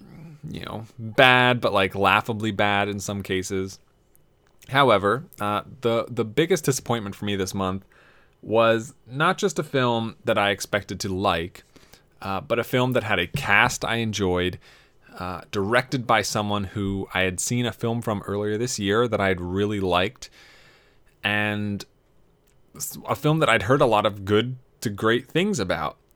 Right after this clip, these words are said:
and that's High Rise. High Rise is a twenty fifteen film directed by Ben Wheatley, starring Tom Hiddleston, Sienna Miller, Jeremy Irons, Luke Evans, Elizabeth Moth-, Moss, and I gave this film a twenty-seven.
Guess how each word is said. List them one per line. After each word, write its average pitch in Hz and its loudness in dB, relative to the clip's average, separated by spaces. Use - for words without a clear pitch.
and 123 -2
that's 170 -2
High - -2
Rise. - -8
High 165 2
Rise 165 4
is 139 -2
a 143 0
twenty 123 -2
fifteen 117 -6
film 104 -4
directed 98 -4
by 92 -2
Ben 90 -2
Wheatley, 92 -6
starring 98 -4
Tom 104 -2
Hiddleston, 101 -2
Sienna 95 -4
Miller, 95 -2
Jeremy 92 -4
Irons, 92 -6
Luke 92 -6
Evans, 87 -4
Elizabeth 92 -8
Moth-, 95 0
Moss, 104 0
and 110 -2
I 131 6
gave 190 2
this 170 2
film 127 2
a 110 0
twenty-seven. - -4